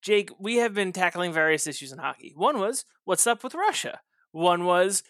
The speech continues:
why do people dislike Mister Bettman? One was,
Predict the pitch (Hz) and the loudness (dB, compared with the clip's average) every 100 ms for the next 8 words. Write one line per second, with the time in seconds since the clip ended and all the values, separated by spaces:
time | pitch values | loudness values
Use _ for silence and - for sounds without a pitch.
0 | _ 180 180 214 202 208 220 196 185 175 | _ 0 2 2 0 -6 -4 -4 -2 -2
1 | 170 156 160 156 - 135 - _ - _ | -4 -8 -4 -2 -2 -8 -16 _ -20 _
2 | 143 180 190 190 190 185 160 | -2 0 0 2 2 2 -2